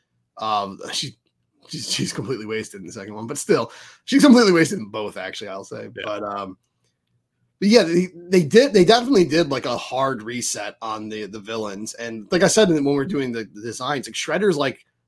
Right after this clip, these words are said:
Speaker 1: twenty years younger in the second one. Like, he's, like, a
Speaker 2: Yeah.
Speaker 1: totally different
Speaker 2: And he's
Speaker 1: dude.
Speaker 2: not nearly as intimidating. That first actor, like I said, I kinda liked that guy. Like, he was kinda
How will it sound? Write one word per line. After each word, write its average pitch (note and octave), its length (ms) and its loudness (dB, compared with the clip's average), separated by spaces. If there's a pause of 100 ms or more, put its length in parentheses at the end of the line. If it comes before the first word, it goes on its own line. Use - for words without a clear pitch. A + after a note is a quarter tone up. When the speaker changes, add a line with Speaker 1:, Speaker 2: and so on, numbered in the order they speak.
(120)
Speaker 1:
twenty F3+ 380 2
years E3+ 240 4
younger B2+ 460 -2
in A2 180 -16
the A2 80 -12
second G#2 380 -14
one. F#2+ 240 -14
Like, G#2+ 100 -16
he's, C3+ 120 -8
like, C#3+ 180 -6
a B2+ 40 -10
Speaker 2:
Yeah. C3+ 80 -2 (100)
Speaker 1:
totally D#3+ 220 2
different C#3+ 320 -4
Speaker 2:
And - 60 -10
he's F3+ 120 0
Speaker 1:
dude. G3 80 -2
Speaker 2:
not G#3+ 180 0
nearly A3 480 -4
as G#3 140 -4
intimidating. D#3+ 640 -4
That C3 180 -2
first C#4+ 280 -4
actor, G#3 400 0
like A3 180 -2
I F#3+ 80 0
said, G#3 240 0
I D3 100 0
kinda G#3+ 320 -6
liked G3+ 340 -4
that C3+ 200 0
guy. C3 280 0
Like, B2+ 200 -4
he E3 120 -8
was A#3 140 -10
kinda A3+ 160 4